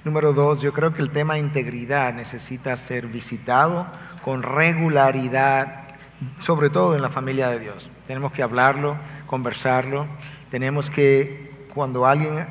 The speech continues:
dice algo que falta la integridad, poder decir, aún entre tus propios líderes o ovejas, decir, "Bueno, mira, yo estoy de acuerdo que eso no debe hacerse, pero si lo haces así, eso es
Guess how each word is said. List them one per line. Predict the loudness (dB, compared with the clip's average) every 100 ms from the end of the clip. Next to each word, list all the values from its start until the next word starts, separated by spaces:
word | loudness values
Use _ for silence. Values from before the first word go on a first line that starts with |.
| -6
dice | -4 -2 0 4
algo | 6 4 0 -4
que | -6
falta | -2 2 2 4 2
la | 2
integridad, | -2 -4 -4 -4 -6 0 2 2 -2 -6
poder | -2 -2
decir, | 0 -2 0 -2
aún | 0 0 -2
entre | -2 2 2 2
tus | -6 -4
propios | -4 -2 -4 -4
líderes | -4 -2 -2 -2
o | -2
ovejas, | 0 0 -2 -6 -12 -16 -18 -20 -12
decir, | -6 -2
"Bueno, | -2 -2
mira, | -2 -2 -4 -6
yo | -10
estoy | -4 -2
de | -2
acuerdo | 0 0 0
que | -4
eso | -6
no | -6 -4
debe | -2 -2
hacerse, | -4 -6 -6 -8 -12
pero | -8 -8
si | -8 -8
lo | 0 0
haces | 0 -4
así, | -4 -4 -6 -8
eso | -6
es | -8